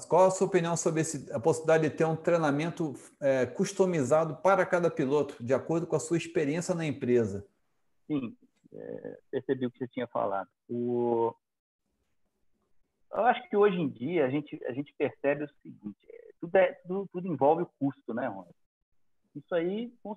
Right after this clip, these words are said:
Speaker 2: certeza, vai envolver um custo, um custo alto.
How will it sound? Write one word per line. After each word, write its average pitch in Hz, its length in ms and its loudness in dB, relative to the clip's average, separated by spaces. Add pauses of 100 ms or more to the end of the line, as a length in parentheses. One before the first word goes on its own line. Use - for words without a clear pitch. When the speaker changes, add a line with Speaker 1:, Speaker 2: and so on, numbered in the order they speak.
Speaker 2:
certeza, 151 520 -2
vai 151 240 2
envolver 131 440 -2
um 143 120 0
custo, - 600 -4 (800)
um 139 120 -2
custo 143 400 0
alto. 82 200 2